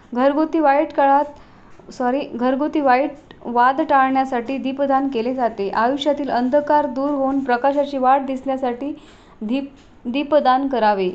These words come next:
धनसमृद्धी टिकून राहण्यासाठी दीपदान केले जाते. तर मैत्रिणींनो, चार ऑगस्ट दोन हजार चोवीस रविवारी आपण नक्की, अ,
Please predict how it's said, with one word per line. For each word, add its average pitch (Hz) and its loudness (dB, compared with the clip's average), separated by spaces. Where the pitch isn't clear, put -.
धनसमृद्धी 277 2
टिकून 269 0
राहण्यासाठी 269 0
दीपदान 262 -2
केले 254 -2
जाते. 208 -4
तर 294 2
मैत्रिणींनो, 254 -2
चार 277 4
ऑगस्ट 254 2
दोन 254 0
हजार 262 0
चोवीस 269 -2
रविवारी 269 2
आपण 247 0
नक्की, 320 -2
अ, 233 0